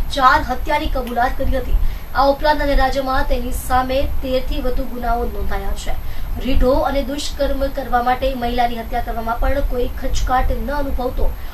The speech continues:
સિરિયલ કિલરને પકડવામાં સફળ થનાર જી આર પી જવાન મનોજ થોરાટને મોતીવાડા ગ્રામ પંચાયત દ્વારા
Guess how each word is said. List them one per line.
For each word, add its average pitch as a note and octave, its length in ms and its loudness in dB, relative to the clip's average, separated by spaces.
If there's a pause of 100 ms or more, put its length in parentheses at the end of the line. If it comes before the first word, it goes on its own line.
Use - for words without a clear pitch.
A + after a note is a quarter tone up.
(220)
સિરિયલ D4+ 360 0
કિલરને C#4+ 400 0
પકડવામાં C4+ 720 0
સફળ C4 640 -2 (200)
થનાર B3+ 280 4 (220)
જી C4 140 2
આર C4+ 220 2
પી C#4+ 120 -2
જવાન B3 360 2 (500)
મનોજ C4+ 460 4
થોરાટને C4+ 500 0
મોતીવાડા B3+ 500 2
ગ્રામ A#3+ 260 0
પંચાયત A#3 460 -4
દ્વારા B3 220 -2